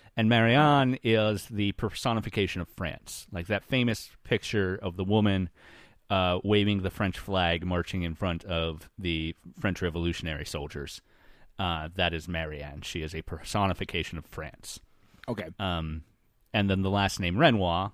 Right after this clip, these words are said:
Speaker 1: you know, we get frequent reference visually to the works of, uh,
Speaker 2: Yes, we do, yeah.
Speaker 1: of Renoir. And, and, you know, of course, we have Jean Renoir as the, the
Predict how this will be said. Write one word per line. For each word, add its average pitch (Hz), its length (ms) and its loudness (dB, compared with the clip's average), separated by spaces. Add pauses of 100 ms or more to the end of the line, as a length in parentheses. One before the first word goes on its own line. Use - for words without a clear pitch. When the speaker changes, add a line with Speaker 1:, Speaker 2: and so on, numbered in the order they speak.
Speaker 1:
you 117 140 -4
know, 87 160 -2
we 120 140 -4
get 92 280 -4
frequent 107 360 2
reference 87 420 0
visually 87 560 0
to - 180 -8
the 82 80 -4
works 98 300 0
of, 87 120 -6 (320)
uh, 78 200 -4 (200)
Speaker 2:
Yes, 95 300 -4
we 101 60 -4
do, 87 180 -8
yeah. 78 140 -8
Speaker 1:
of 85 120 -4
Renoir. 80 540 -2 (320)
And, 82 380 -4
and, 82 360 -6 (360)
you 87 120 -6
know, 67 120 -12 (300)
of - 140 -18
course, - 280 -6
we 78 80 -4
have 78 120 -6 (280)
Jean 95 260 0
Renoir 80 460 -4
as 80 240 -10
the, 80 300 -12 (280)
the 107 180 -12